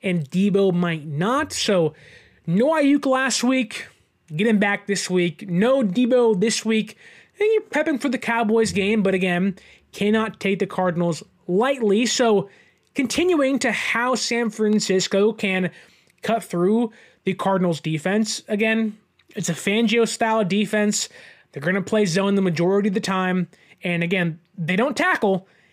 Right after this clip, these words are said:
And guess where else you can beat a Fangio style defense? <laughs> Oh, let me tell ya. The short and intermediate routes. They play soft zone. They'll give you ten yards here. They'll give you six yards here.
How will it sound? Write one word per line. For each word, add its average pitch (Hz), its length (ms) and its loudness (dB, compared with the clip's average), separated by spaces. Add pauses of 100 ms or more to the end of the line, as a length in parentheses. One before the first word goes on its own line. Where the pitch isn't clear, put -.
(160)
And 302 520 -4
guess 339 320 -2
where 294 160 2
else 269 300 0
you 226 80 0
can 214 140 0
beat 214 100 2
a 190 60 0
Fangio 185 580 0
style 175 360 -2
defense? 156 480 -4
<laughs> - 40 -2 (100)
Oh, 220 800 0 (840)
let 196 200 2
me 269 120 2
tell 202 300 0
ya. 127 200 -6 (1400)
The 175 80 -2
short 320 560 -2 (600)
and 151 180 -6 (200)
intermediate 254 720 0 (160)
routes. - 560 -8 (600)
They 156 120 -6
play 151 280 -6
soft 135 460 -8
zone. 349 420 0 (480)
They'll 160 160 0
give 202 300 0
you 202 120 2
ten 151 340 -4
yards 135 340 -4
here. 320 340 0
They'll 170 160 0
give 151 300 -4
you 151 100 -2
six - 380 -6
yards 147 280 -4
here. 311 320 0